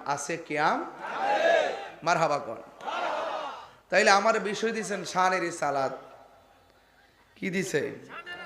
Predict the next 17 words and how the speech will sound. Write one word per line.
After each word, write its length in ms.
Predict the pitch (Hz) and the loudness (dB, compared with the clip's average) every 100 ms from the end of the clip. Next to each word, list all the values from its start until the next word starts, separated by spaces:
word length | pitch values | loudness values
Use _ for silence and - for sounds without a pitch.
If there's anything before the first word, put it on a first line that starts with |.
| - - - - - - | -14 -16 -18 -20 -20 -8
শানের 380 | - 180 190 185 | 2 4 6 2
রিসালাত 540 | 180 202 196 185 180 - - - - | 0 2 4 4 2 -8 -16 -10 -4
আমার 200 | 170 170 | -4 -2
নবীর 340 | 175 185 185 - | -4 -4 -6 -6
শান। 280 | 143 120 92 - - - _ _ - | -6 -6 -10 -16 -20 -20 _ _ 0
কার 160 | 160 | 0
শান? 380 | 165 - 151 113 - - 185 262 294 302 285 277 254 202 | 2 -2 -4 -4 -10 -16 -10 -8 -6 -8 -6 -6 -6 -6
নবীর 240 | 156 147 127 | -6 -6 -10
শান। 180 | 120 117 - _ _ - - - | -12 -14 -18 _ _ -20 -8 0
আচ্ছা 180 | 202 | 2
বলেন 340 | 214 202 226 240 | 4 4 2 0
তো 160 | 220 | 0
বারেশ্বরবাসী, 960 | 190 185 180 - 190 160 151 - 180 135 - - - - | 4 4 2 0 0 0 0 0 0 -2 -8 -20 -20 -8
নবীর 320 | 147 175 175 | -2 2 2
শান 460 | 165 - 170 156 139 | 0 2 4 4 0
বাড়াইছে 460 | 143 143 139 - 156 | -2 -2 -2 -4 -8
কে? 360 | - 117 - | -8 -10 -12